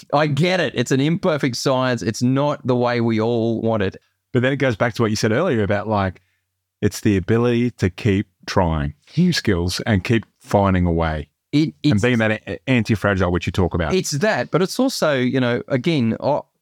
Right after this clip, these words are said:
Speaker 1: you lead out of your value system too. And one of my highest values is personal responsibility. So if it's not working, what have I done to create what's not working?
Speaker 2: Ah.
Speaker 1: I don't enjoy that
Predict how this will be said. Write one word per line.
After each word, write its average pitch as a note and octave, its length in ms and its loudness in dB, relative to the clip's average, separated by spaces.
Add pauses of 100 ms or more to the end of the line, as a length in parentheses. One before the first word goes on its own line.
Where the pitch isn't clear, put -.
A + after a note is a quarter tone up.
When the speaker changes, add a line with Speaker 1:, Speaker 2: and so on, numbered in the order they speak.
(180)
Speaker 1:
you C3+ 180 2
lead G3 280 0
out C3 160 -2
of G#2+ 120 -4
your G#2 180 0
value A#2 340 0
system G2 380 -2
too. A2 180 0
And G2+ 100 0
one B2+ 100 0
of D3 40 0
my C3+ 80 -2
highest G#2 360 -2
values F#2 340 -2
is F#2 100 -2
personal G2+ 460 0
responsibility. F2 840 -2 (580)
So C3+ 160 2
if C#3+ 80 2
it's C#3+ 140 -4
not G3 200 0
working, A#2 600 0 (300)
what C3+ 160 2
have D3+ 100 0
I C3+ 100 2
done A2 300 2
to A#2+ 80 -2
create G2 440 0 (140)
what's G#2+ 320 0
not G#2 160 2
working? F2 460 0 (400)
Speaker 2:
Ah. F#2+ 760 2
Speaker 1:
I C#3 80 0
don't A3 200 0
enjoy D3+ 400 0
that A2 220 -2